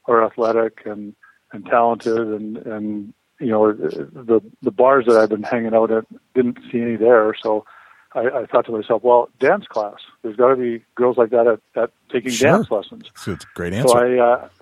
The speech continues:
Speaker 1: yeah, so I looked in the Yellow Pages, found the one dance studio in Vancouver, British Columbia that had,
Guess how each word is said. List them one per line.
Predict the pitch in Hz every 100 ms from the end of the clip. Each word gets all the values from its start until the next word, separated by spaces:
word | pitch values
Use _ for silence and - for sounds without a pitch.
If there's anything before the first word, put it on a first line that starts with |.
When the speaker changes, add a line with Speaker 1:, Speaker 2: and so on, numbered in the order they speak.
| 147 143
Speaker 1:
yeah, | 143 143 160
so | 113
I |
looked | 117 135 139
in | 123
the |
Yellow | 117 139
Pages, | 135 123 120 127 -
found | 131 123 120 -
the | 107
one | 120 151 147 123
dance | 131 143 -
studio | 139 131 123
in | 110
Vancouver, | 117 117 110 - 139 131 120 113 _ _
British | 127 123 -
Columbia | 131 131 117
that | 113
had, | 120 117 117 107